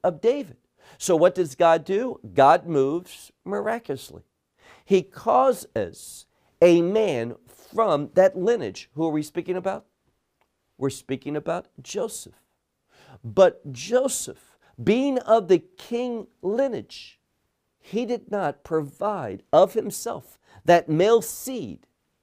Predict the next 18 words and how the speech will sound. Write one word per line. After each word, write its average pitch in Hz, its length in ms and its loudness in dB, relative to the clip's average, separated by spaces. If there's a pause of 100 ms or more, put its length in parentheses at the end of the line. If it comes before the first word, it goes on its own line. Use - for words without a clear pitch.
(360)
for 139 760 -6 (120)
Yeshua 151 640 -8
to - 120 -20
be 147 360 -8 (260)
born, 196 460 -6 (680)
for 170 180 2
him 196 200 -2
to 190 80 -6
be 196 320 -6
conceived. 196 840 -10 (340)
What 165 200 4
happens? - 760 -12 (520)
He's 190 340 -2 (100)
engaged 208 840 0
to 151 400 -2 (120)
Miriam, 185 520 -4
that 165 180 -2
is 165 200 -8